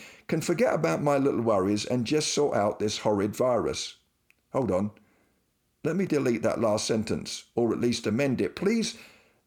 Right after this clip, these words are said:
Gabriel, please forget me suggesting that you're to forget my little worries. Just postpone giving them your attention, because I'd rather like you to return to giving your fullest attention to my stuff once this pandemic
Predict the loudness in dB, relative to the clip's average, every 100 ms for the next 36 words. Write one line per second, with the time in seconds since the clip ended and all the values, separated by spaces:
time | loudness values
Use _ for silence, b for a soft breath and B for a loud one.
0 | _ 0 0 2 2 2 2 0 0 -4
1 | 0 -2 0 -2 0 -2 0 0 0 0
2 | 0 0 0 0 -2 -4 0 0 0 -2
3 | -2 0 -2 -4 -4 -2 -2 -2 -6 B
4 | B -2 0 0 -4 -10 _ _ -2 0
5 | 2 -2 -2 2 2 2 0 0 2 2
6 | 2 2 2 2 2 0 0 -2 -2 -2
7 | -4 B B B -4 0 2 2 2 2
8 | 2 2 2 0 -2 -6 -2 -2 0 0
9 | 0 -2 0 0 2 2 0 0 0 0
10 | 0 -2 0 0 0 -2 -2 -2 0 2
11 | 0 0 0 0 -4 B B -2 0 0
12 | 0 -2 -2 -2 0 0 2 0 -2 -8